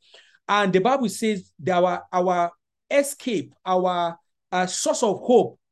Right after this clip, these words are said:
our redemption is that proceeding word, that we should pay attention to it as a light that shines in darkness. So that's what the proceeding word of God does to you. It illuminates darkness around you, such that we,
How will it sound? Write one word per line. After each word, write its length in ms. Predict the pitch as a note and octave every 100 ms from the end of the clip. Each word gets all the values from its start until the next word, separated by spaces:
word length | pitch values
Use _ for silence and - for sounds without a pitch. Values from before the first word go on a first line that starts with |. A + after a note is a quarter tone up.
| _ -
our 280 | F#3 G3 F#3
redemption 720 | F#3 C#3+ B3+ C4+ - C4 B3
is 260 | G#3 E3 C3
that 260 | F#3+ G3 G3
proceeding 720 | F3+ D3 - G#3 E3+ F#3+ E3
word, 320 | E3 C#3 A#2+ - _
that 140 | F#3 F#3+
we 100 | F#3
should 220 | G#3 -
pay 160 | C#4 D#4+
attention 580 | G#3+ - A3 G#3+ A3+
to 100 | G#3+ -
it 220 | F#3 F#3 - - -
as 220 | F#3 F#3
a 140 | F#3+ F3
light 460 | F3 G3+ G#3+ A3+ - _ -
that 180 | E3+ D#3+
shines 500 | - F#3+ F#3 F#3 -
in 240 | E3+ D3+
darkness. 680 | B2+ E3 - D3+ C#3 A#2+ - _ - -
So 180 | - B3+
that's 280 | F3+ G#3+ G#3+
what 160 | A3
the 80 | F#3+
proceeding 460 | - E3+ - G#3 G#3+
word 160 | G3
of 120 | E3 D3
God 220 | E3 C3
does 220 | E3+ E3+
to 100 | D3+
you. 120 | D3 -
It 200 | G3 F#3+
illuminates 840 | G3+ F#3 F#3+ F#3+ G3+ C4 C4 - - _ C3+
darkness 460 | F#3+ F#3 G3+ F#3
around 400 | D#3 D#3 E3 C#3+
you, 200 | C#3 B2 - - _
such 340 | - C#4+ D#4 E3+
that 300 | F#3 F3+ - _
we, 420 | E3+ F#3 G#3+ G#3